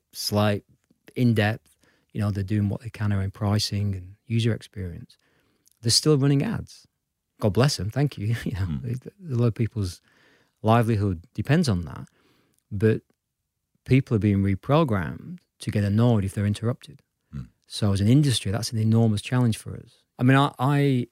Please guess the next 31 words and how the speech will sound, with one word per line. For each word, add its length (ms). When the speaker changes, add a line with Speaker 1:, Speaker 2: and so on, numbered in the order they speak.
Speaker 1:
fundamentally 840
believe, 440
even 200
though 140
they 360
continue 300
to 100
deny 300
it, 60
that 120
Netflix 640
will 140
flick 320
on 80
ads 460
at 100
some 240
stage. 600
And 180
you'll 140
have 180
a 200
two-stream 540
option, 400
which 220
is, 440
um, 320
premium, 580
no 140
ads, 300
and, 200